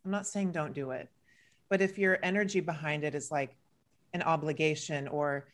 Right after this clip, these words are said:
you're so busy, but you have to go do this, do it a different time.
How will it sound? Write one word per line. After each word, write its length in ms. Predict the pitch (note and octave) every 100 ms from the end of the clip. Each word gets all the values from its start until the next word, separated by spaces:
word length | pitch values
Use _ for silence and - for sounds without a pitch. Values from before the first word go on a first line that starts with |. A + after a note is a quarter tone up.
| _
you're 100 | E3
so 220 | D#3 F#3+
busy, 300 | E3+ F3 D#3
but 160 | D#3 D#3+
you 80 | D#3
have 260 | D#3 D#3+
to 80 | -
go 160 | D#3 D3+
do 180 | C#3 C#3
this, 640 | C3+ E3 G3 - - - _ _ _ _ -
do 140 | G#3
it 80 | A#3+
a 40 |
different 360 | B3+ A#3+ A#3+ A3+
time. 460 | F3+ A3 F#3 -